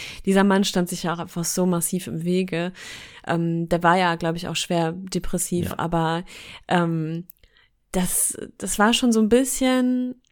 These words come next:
Speaker 1: Teil davon, wie, wie ich auch funktioniere. Zum, also, ne? Und, ähm, ja, ich hab, äh, hinter mir liegt jetzt eine sehr arbeitsreiche Woche. Ich hab ja eigentlich schon Osterferien, ich bin im Urlaub, aber ich hab jeden Tag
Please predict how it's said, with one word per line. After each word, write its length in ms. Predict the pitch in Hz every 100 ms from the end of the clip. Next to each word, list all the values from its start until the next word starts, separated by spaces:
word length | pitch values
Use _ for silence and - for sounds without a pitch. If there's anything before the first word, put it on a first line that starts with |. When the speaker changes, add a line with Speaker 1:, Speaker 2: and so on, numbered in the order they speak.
| _ _ - 208
Speaker 1:
Teil 360 | 208 208 220 226
davon, 420 | 214 208 208 202
wie, 360 | 196 196 196 190
wie 140 | 190
ich 160 | 190 185
auch 100 | 180
funktioniere. 640 | - 185 - 185 185 170
Zum, 200 | 160 160 -
also, 340 | - 170 156 180
ne? 240 | 180 170 - - - - -
Und, 480 | 185 175 175 180 -
ähm, 480 | 170 170 170 175 185 - _ _ _ -
ja, 220 | 185 170
ich 160 | - 214
hab, 180 | 208
äh, 340 | 202 190 190 196 - - - _
hinter 240 | 202 208 233
mir 140 | 220
liegt 220 | 214 208
jetzt 240 | 202 190 208
eine 80 |
sehr 220 | 190 202 190
arbeitsreiche 760 | 196 196 190 190 190 185 170
Woche. 420 | 180 208 226 226 233
Ich 120 | 196
hab 140 | 190
ja 80 | 196
eigentlich 240 | 165 180 170
schon 140 | 185
Osterferien, 580 | 175 185 202 190 190 185
ich 160 | 185 -
bin 100 | 175
im 120 | 170
Urlaub, 380 | 185 190 190 -
aber 240 | 175 170
ich 140 | 175 175
hab 100 | 170
jeden 320 | 190 185 180
Tag 380 | 185 170 170